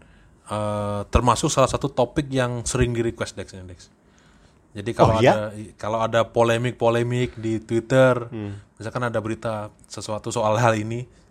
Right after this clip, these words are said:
Speaker 1: tung, keluar,
Speaker 2: Hmm.
Speaker 1: rame, ada aja yang nge-tag, eh, "Min, bahas soal ini dong, Min, bahas soal ini dong," gitu. Nah, itu kita bahas soal hak siar.
Speaker 2: Hak siar, ya.
Speaker 1: Hmm, tapi sebelum itu,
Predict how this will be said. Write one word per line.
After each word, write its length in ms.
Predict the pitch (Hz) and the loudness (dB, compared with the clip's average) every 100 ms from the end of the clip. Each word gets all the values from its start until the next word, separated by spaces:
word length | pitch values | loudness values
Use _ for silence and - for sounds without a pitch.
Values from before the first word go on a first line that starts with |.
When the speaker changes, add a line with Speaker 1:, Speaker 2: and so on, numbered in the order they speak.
| _ - | _ 4
Speaker 1:
tung, 320 | 190 165 131 | 4 4 0
keluar, 560 | 104 104 117 127 131 | -2 4 6 6 4
Speaker 2:
Hmm. 120 | 113 107 | -2 -2
Speaker 1:
rame, 480 | 107 117 127 131 _ _ _ _ _ _ _ _ _ | -2 0 -2 -4 _ _ _ _ _ _ _ _ _
ada 300 | - 170 208 | 0 2 4
aja 120 | 180 | 4
yang 200 | 147 127 | 4 2
nge-tag, 280 | 120 123 - - _ | -2 -4 -4 -8 _
eh, 460 | - 110 110 107 107 104 | -8 -6 -6 -6 -8 -4
"Min, 240 | 160 139 - _ _ _ _ | -2 -2 -6 _ _ _ _
bahas 240 | - 113 110 | -2 0 0
soal 220 | 113 120 | -2 -4
ini 120 | 120 | -6
dong, 200 | 127 127 - _ | -10 -12 -16 _
Min, 220 | 151 147 - _ _ _ | -4 -4 -6 _ _ _
bahas 200 | 104 98 | -8 -6
soal 200 | 107 107 | -6 -6
ini 140 | 110 | -6
dong," 180 | 117 123 | -8 -10
gitu. 260 | 101 90 - - - - _ _ - _ _ | -12 -18 -20 -20 -20 -20 _ _ -20 _ _
Nah, 120 | 98 | -10
itu 180 | 95 120 | -6 -4
kita 260 | 117 117 117 | -2 0 0
bahas 240 | 110 113 | 0 -2
soal 440 | - 104 117 120 - - - | -2 0 0 -2 -8 -14 -4
hak 160 | 147 | -2
siar. 340 | - 113 92 85 - _ _ _ _ _ | -2 -4 -4 -8 -18 _ _ _ _ _
Speaker 2:
Hak 160 | - 104 | -10 -8
siar, 320 | - 107 95 | -4 -2 -2
ya. 140 | 95 | -6
Speaker 1:
Hmm, 160 | 98 92 | -12 -10
tapi 300 | 95 98 143 | -6 -2 0
sebelum 340 | 139 127 120 113 | 0 0 0 -2
itu, 320 | 104 - 160 | -4 -2 -4